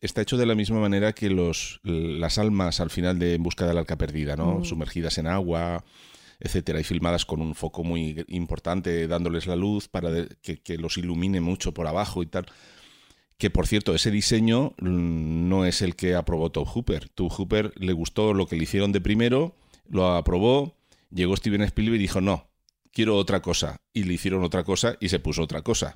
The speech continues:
Speaker 1: Porque eso, eso te da un poco la medida de que realmente el pobre tuvo, tuvo allí poco que ver, ¿no? Otra de las cosas curiosas, porque ahora seguiremos hablando de los efectos especiales,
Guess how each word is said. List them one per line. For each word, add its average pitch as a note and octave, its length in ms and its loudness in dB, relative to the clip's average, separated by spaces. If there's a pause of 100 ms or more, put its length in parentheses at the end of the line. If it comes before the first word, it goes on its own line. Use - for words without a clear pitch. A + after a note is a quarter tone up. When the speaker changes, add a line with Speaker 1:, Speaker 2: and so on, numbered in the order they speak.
Speaker 1:
Porque - 300 -8
eso, F#2 240 -2
eso - 220 -2
te F#2 80 0
da F2+ 80 2
un F2+ 60 -2
poco F#2 240 0
la F#2 100 2
medida F2 340 2
de F2+ 120 0
que E2 120 -2
realmente F2 440 2
el F#2 80 0
pobre F2 280 2
tuvo, F#2 320 -2 (540)
tuvo F#2+ 200 2
allí F2+ 160 4
poco E2+ 280 0
que E2+ 120 -2
ver, D#2+ 200 2
¿no? G#2+ 200 0 (1200)
Otra C3+ 260 0
de C3+ 80 4
las C3 160 2
cosas B2 480 2 (100)
curiosas, G2+ 760 2
porque F2+ 260 0
ahora F2+ 120 2
seguiremos F2+ 460 0
hablando F2 260 2
de F2 60 2
los D#2+ 120 -4
efectos E2+ 340 -6
especiales, F#2 580 -2